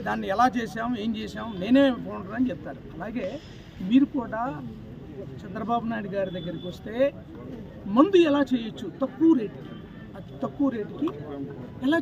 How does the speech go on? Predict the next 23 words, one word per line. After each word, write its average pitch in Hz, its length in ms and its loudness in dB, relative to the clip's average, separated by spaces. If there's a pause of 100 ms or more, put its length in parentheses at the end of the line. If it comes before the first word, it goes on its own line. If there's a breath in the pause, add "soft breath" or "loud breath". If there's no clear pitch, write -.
చేయొచ్చు 302 380 4 (380)
అనే 269 140 6 (100)
దానికి 294 320 4
ఫౌండర్ 285 340 6 (1300)
చంద్రబాబు 233 400 -4
నాయుడు 180 220 -8
గారు. - 120 -12 (1300)
మందుని 277 320 10 (640)
మీరు 240 160 2 (100)
ఏయో 330 160 6 (120)
చేసి 277 280 4 (140)
మాది 240 180 2
ఇన్ని 254 180 4
సంవత్సరాలు, 269 380 2
అన్ని 262 160 4
సంవత్సరాలు 247 360 0
అంటున్నారు, 156 280 -10 (140)
అది 196 120 -8 (120)
కాదు. 156 260 -6 (640)
అతి 285 160 8 (140)
తక్కువ 302 340 6 (140)
రేటుకి 247 480 0 (720)
నాణ్యమైన 302 640 10